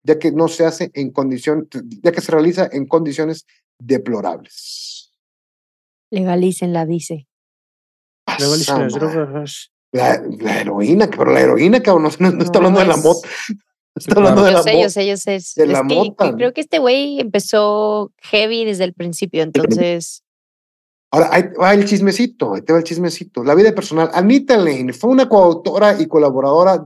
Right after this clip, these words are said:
Speaker 1: cercana de Cave que mantuvo una relación con ella a-, hasta en los ochentas. Trabajaron juntos en varios proyectos musicales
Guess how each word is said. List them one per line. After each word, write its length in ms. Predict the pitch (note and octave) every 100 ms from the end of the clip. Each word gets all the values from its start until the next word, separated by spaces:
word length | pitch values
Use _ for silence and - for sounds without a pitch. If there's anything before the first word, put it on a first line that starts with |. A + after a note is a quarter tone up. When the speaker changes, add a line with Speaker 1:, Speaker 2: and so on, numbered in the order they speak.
| C#3+
Speaker 1:
cercana 480 | - C3 B2 C#3 D3
de 180 | C#3+ C#3+
Cave 360 | G3 A3 - -
que 100 | D3+
mantuvo 480 | C#3+ C#3+ D#3 E3+ F3+
una 220 | E3+ E3+
relación 500 | D3+ C3 E3+ F3 - _ _ _ -
con 200 | G#3 G3
ella 320 | F3 F3+ F3
a-, 160 | C#3+ C#3+ - C3
hasta 240 | C#3+ C#3+
en 60 | D#3
los 180 | D#3+ D3
ochentas. 760 | - B2+ G2+ G2+ G2+ - -
Trabajaron 480 | - C3 A#2+ D#3+ D#3+
juntos 400 | D#3+ F3 E3+ E3+
en 60 | D3
varios 180 | D#3+ D#3
proyectos 380 | D3+ D3 D#3 D#3+
musicales 800 | F#3+ G3+ F#3+ G3+ A3+ A3+ -